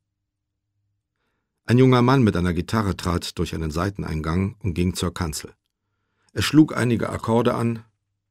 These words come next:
und begann zu singen. Unter Umständen würde die Musik Rachel anlocken. Sie musste doch große Sehnsucht nach dem Gottesdienst in einer richtigen Kirche haben.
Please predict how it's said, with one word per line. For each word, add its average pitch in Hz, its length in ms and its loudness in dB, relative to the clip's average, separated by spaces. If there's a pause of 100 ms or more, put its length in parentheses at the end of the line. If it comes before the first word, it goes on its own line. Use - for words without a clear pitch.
(140)
und 101 100 -8
begann 90 300 -2
zu 92 160 -4
singen. 73 360 -8 (1300)
Unter 98 240 6
Umständen 101 600 0
würde 92 220 2
die 98 80 4
Musik 101 500 -2
Rachel 67 380 -6
anlocken. - 540 -10 (1000)
Sie - 160 -4
musste 110 300 0
doch 92 160 0
große 117 400 -4
Sehnsucht 107 560 -2
nach 69 120 -6
dem 71 180 -8
Gottesdienst 73 840 -6
in - 100 -18
einer 67 220 -6
richtigen 73 520 -2
Kirche - 500 -6
haben. - 280 -14